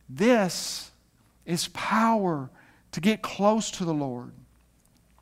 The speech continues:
Now, it's not enough that I just feed you. Let me make this very clear. It's not just enough that you get fed when you come to church.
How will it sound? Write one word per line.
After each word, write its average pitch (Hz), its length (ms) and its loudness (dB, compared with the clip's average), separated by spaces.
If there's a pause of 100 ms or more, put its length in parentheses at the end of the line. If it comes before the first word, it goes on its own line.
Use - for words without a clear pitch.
(120)
Now, 165 300 2 (840)
it's - 240 2
not 254 240 12
enough 226 460 12
that 208 120 10
I 202 120 12
just 185 360 -2
feed 220 380 4
you. 139 320 -4 (880)
Let 175 120 2
me 247 100 4
make 247 220 4
this 202 160 -4
very 196 200 4
clear. 185 240 0
It's 214 240 0
not 254 220 4
just 208 220 -2
enough 208 360 8
that 185 200 -2
you 208 80 2
get 196 240 2
fed 202 340 6
when 180 160 0
you 180 80 0
come 185 240 2
to 160 60 -2
church. 175 580 -2